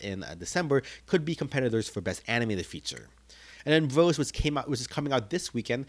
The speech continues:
has had some buzz about a potential original screenplay nomination, though I think it faces a lot of stiff competition there.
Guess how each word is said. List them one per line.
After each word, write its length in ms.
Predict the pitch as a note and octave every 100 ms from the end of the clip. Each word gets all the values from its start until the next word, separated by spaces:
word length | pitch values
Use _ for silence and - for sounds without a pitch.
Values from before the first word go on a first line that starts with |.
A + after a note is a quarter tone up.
| - -
has 140 | E3
had 140 | A3
some 340 | - - G3+ G3
buzz 260 | F3+ F3
about 180 | D#3 C3+
a 40 | C3+
potential 440 | B2 C#3 C3 C#3+
original 280 | A#2 A#2 A#2
screenplay 440 | - D#3+ D3+ D#3
nomination, 580 | C#3+ C#3 C#3+ C#3+ D#3+ D3
though 240 | B2+ A#2+ - - -
I 60 | A#2+
think 160 | D3
it 60 | B2+
faces 220 | B2+ A2+
a 40 |
lot 180 | G#2+ G2+
of 80 | A2
stiff 220 | - A2
competition 580 | - F#2 E2 F#2 - D#2
there. 340 | D2+ C2 G#1